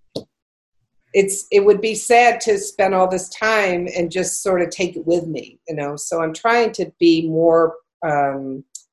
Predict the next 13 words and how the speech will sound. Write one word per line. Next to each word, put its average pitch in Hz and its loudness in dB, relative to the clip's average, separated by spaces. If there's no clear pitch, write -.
available 165 2
through 160 2
our, 143 0
our 143 -2
communication, 139 -4
through 147 -4
our, 135 2
through 147 -4
our 135 2
outlets, 135 -2
through 165 -4
our 127 2
platforms. - -4